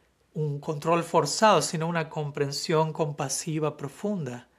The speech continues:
que me lleva a entender de dónde todo eso está viniendo.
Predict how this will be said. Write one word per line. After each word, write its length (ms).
que 140
me 80
lleva 240
a 20
entender 480
de 220
dónde 320
todo 240
eso 100
está 240
viniendo. 600